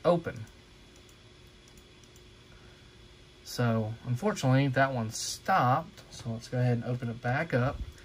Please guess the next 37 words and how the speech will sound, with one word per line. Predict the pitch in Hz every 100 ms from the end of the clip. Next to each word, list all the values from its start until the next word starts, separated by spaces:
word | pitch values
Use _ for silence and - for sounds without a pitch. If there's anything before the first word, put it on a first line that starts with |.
| - - - - - -
So | 175
it's, | 170 - -
it's | 160
kind | - 277
of | 233
finicky. | - 196 180 185 180
It's | 160 175
only | 190 175
so | - 180
many | 185 180
seconds | - 170 160 165 135
long | 143 147 147 147 147
from | 123 131 127
what | 131
I | 131
can | 127 120
gather | 120 131 131 123
on | 117 110
certain | 110 - 107 113
things. | 123 120 107 107 113 - - - - - - - - - - - - - - - - - - - - - - - -
And, | 139 139 139 131
like, | 143 139 123
this | 170 165 - - - - -
window | 139 151 151 139 135
isn't | 147 147 139 113
working. | 117 135 127 110 110 113 117
Recording | 113 143 135 120
isn't | 123 120 107
working. | 117 110 110 123 - - - - - - - - - - - - - - - -
So | - 120
let's | 131 127
go | 165
ahead | 151 156
and | 147
just | 131
open | 127 127 147
up | 151